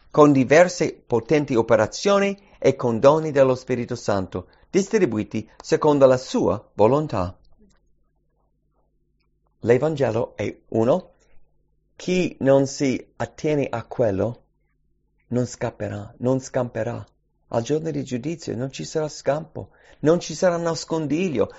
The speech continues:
nessuno può correre veloce abbastanza, nessuno può resistere. Sarà troppo terribile.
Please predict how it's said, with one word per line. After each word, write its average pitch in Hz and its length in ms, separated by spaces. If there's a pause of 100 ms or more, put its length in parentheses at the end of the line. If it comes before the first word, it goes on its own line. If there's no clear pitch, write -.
nessuno 185 480
può - 180
correre 175 420
veloce 151 340
abbastanza, 147 640 (200)
nessuno 185 400
può 175 140
resistere. 143 720 (380)
Sarà 175 280
troppo 175 480
terribile. 135 640